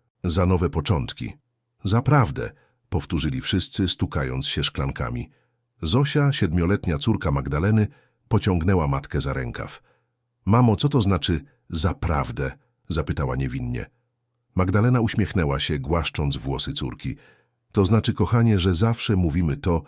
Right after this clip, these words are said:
co jest w naszym sercu, nawet jeśli nas to przeraża. Bo prawda jest jak światło.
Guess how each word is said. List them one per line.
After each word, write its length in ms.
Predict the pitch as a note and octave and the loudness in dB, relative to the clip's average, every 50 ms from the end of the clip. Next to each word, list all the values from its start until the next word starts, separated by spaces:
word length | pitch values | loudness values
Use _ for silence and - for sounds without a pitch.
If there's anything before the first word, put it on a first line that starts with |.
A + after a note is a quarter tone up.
| - - _ _ _ _ | -12 -20 _ _ _ _
co 120 | _ - G2+ | _ 0 2
jest 240 | E2+ D#2 C#2+ C#2+ C#2+ | 2 2 0 -2 -2
w 60 | C#2 | -2
naszym 280 | D#2 D2 - F#2 D#2+ | -2 -2 0 -2 -2
sercu, 420 | - - F#2 D#2 C#2+ C#2 - - C#2+ | 0 0 0 0 -2 -2 -4 -2 0
nawet 440 | C#2 D#2+ G2 A2 A2 G#2 G#2+ G2 - | 2 2 2 2 2 2 0 0 0
jeśli 300 | F#2+ E2+ D#2+ - F#2 E2 | -2 -2 0 0 0 0
nas 220 | D#2 D2+ C#2 - | 0 -2 -2 -4
to 100 | - D2+ | -4 -6
przeraża. 600 | - - - C#2+ C2+ B1 A1+ A1 A1 A1+ G1+ - - _ _ _ _ _ _ _ _ | -4 -4 -4 -4 -4 -4 -6 -8 -8 -10 -12 -14 -18 _ _ _ _ _ _ _ _
Bo 140 | - A2 - | 2 2 4
prawda 400 | - - A2+ A2 G2+ F2 E2+ D#2 | 4 2 2 2 2 0 0 0
jest 240 | D2+ D2+ C#2+ - | 0 -2 -2 -2
jak 160 | - D#2+ C#2+ - | -4 -4 -4 -4
światło. 520 | - - - B1 - - - - - - | -6 -6 -6 -6 -8 -10 -12 -12 -14 -14